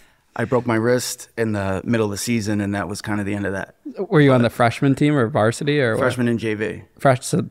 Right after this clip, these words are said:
Speaker 2: you were pretty good then that freshman year.
Speaker 1: Well, junior varsity coach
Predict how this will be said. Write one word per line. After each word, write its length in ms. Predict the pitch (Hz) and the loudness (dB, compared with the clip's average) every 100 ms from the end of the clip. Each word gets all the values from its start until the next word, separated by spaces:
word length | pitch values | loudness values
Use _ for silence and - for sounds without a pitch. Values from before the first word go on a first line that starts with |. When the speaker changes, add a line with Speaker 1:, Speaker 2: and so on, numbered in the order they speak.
| - | 0
Speaker 2:
you 140 | 139 | 2
were 80 | 151 | 4
pretty 200 | - 117 | 2 2
good 240 | 113 170 | 4 4
then 180 | 113 107 | 4 2
that 180 | 110 101 | 2 0
freshman 420 | - 113 - 120 | 0 0 -2 -2
year. 180 | 117 117 | 0 0
Speaker 1:
Well, 460 | 127 127 117 113 - _ _ | 2 2 2 0 -4 _ _
junior 260 | - 135 131 | 0 0 2
varsity 360 | 131 127 117 | 2 0 -4
coach 640 | 110 117 113 107 - - | -2 0 0 0 -6 -6